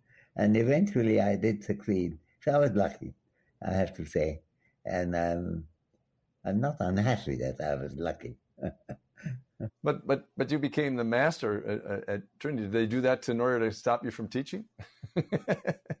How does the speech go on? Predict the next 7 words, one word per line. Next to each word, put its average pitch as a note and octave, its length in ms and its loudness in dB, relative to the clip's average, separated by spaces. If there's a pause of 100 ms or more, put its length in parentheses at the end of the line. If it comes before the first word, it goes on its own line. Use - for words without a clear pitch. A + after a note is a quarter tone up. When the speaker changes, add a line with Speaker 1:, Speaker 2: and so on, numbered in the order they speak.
(220)
Speaker 1:
No, A2+ 300 6
but A2+ 220 4
that G#3 180 4
happened G2 380 4
much F2 260 2
later, D#2+ 560 2
though. D#2 360 0